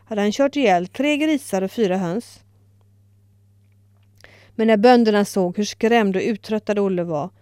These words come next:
så sänkte de käpparna och lät honom gå sin väg i fred.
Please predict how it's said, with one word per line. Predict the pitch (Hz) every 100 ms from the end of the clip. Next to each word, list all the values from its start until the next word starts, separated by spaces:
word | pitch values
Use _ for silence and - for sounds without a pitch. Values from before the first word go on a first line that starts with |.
| _ _
så | - 208
sänkte | - 233 202 196
de | 180
käpparna | - 208 - 143 85 180 - _
och | 185
lät | 175 175 -
honom | 180 185 185 190
gå | 160 185
sin | - 170
väg | 156 87 -
i |
fred. | - - - - -